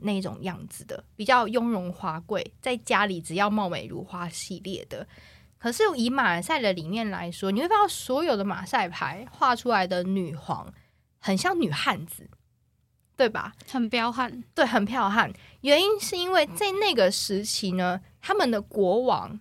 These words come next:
Speaker 1: 是要到处跑的，要去寻甜水的。那只剩下皇后要在他们的，举个例来讲，他们的皇宫要驻-，要驻守。
Speaker 2: 坐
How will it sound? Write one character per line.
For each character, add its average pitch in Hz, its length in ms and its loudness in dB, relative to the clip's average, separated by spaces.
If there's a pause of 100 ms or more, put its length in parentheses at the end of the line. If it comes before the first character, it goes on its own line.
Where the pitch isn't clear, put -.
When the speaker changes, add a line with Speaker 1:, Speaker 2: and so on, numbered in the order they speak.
(120)
Speaker 1:
是 - 220 -4
要 277 180 4
到 277 280 2
处 247 260 -4
跑 - 340 -8
的， - 300 -12
要 330 120 -4
去 370 120 -4
寻 214 460 0 (140)
甜 196 260 2
水 - 420 -2
的。 - 180 -10 (920)
那 339 160 2 (400)
只 240 160 -4
剩 330 260 2
下 240 420 4 (200)
皇 185 400 -2
后 208 380 4 (400)
要 240 220 2
在 202 400 2 (1080)
他 - 160 2
们 220 220 2
的， 180 400 -2 (720)
举 - 180 -2
个 226 80 6
例 269 120 6
来 180 160 4
讲， 185 140 -2
他 214 140 -2
们 202 200 0
的 170 240 0
皇 175 380 -6
宫 170 420 -2
要 208 120 4 (120)
驻-， 202 380 -6
要 - 100 4 (140)
驻 - 20 2
守。 226 60 2
Speaker 2:
坐 175 60 0